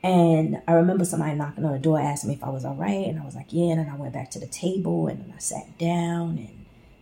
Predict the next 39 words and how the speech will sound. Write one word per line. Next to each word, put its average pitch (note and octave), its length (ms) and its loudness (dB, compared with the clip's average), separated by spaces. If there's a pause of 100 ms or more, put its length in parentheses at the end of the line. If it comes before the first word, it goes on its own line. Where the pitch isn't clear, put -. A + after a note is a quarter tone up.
(300)
you E3 140 8
know, A2 380 -2 (800)
I F3 60 2
would F3+ 120 2
say D#3+ 680 -2 (380)
they, D#3+ 140 6
they, G#3 360 2
they D#3 80 0
were D#3+ 100 4
like, D#3+ 180 0
"Have A3 200 -6
something G#3 260 2
to - 60 -4
eat." A3+ 180 2
And C3 80 -2
I C#3 60 -2
had C#3 180 -4
something C3+ 260 -4
to E3+ 60 -2
eat F3+ 220 -2
and D3 80 -6
then C3+ 100 -6
the B2+ 60 -6
feeling C#3+ 400 -4
went B2 140 -6
away, - 300 -14 (260)
right? E3 240 -4 (680)
But C#3 280 -2
that, D3+ 200 0
that D#3 280 2
was C#3+ 280 -4
a C#3 120 -6 (420)
bad - 540 -4
feeling. - 320 -14 (2250)
So G#3+ 680 8 (840)
the E3+ 60 6
next F#3+ 260 6
time D3+ 200 -2
around, C3+ 520 -4